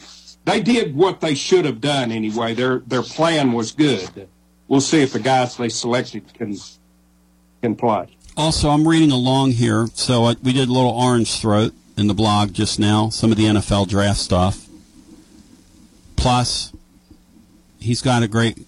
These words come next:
Speaker 2: some great, great thoughts on the baseball team. Matt Dixon does a deep, deep, deep dive on Tennessee baseball.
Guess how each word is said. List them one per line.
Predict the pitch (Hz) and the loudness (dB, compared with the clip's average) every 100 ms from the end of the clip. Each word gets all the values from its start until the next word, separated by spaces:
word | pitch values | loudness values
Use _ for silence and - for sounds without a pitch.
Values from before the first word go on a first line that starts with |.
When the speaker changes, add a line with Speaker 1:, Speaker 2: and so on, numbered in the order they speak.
| - | -12
Speaker 2:
some | - 110 | -8 -2
great, | 120 117 - - | 0 -2 -4 -8
great | 127 123 120 | -2 -2 0
thoughts | 120 113 - | -2 -2 -2
on | 110 | -2
the | 98 | 0
baseball | 113 117 - 101 | -2 -2 -2 -2
team. | 95 110 104 | 0 2 2
Matt | 147 147 | 2 0
Dixon | 110 135 - 107 | -2 -2 0 -2
does | 101 95 | -2 -4
a | |
deep, | 85 107 107 | -2 -2 0
deep, | 110 104 | 0 0
deep | - 107 - | 0 -2 0
dive | 98 87 90 - - - - _ _ - - _ - - _ _ _ _ _ _ _ _ | -2 0 -2 -4 -12 -18 -20 _ _ -20 -20 _ -20 -20 _ _ _ _ _ _ _ _
on | - 104 | -2 0
Tennessee | 101 127 110 - 110 | 2 2 2 2 2
baseball. | 107 107 - - 92 92 | 2 0 0 0 2 2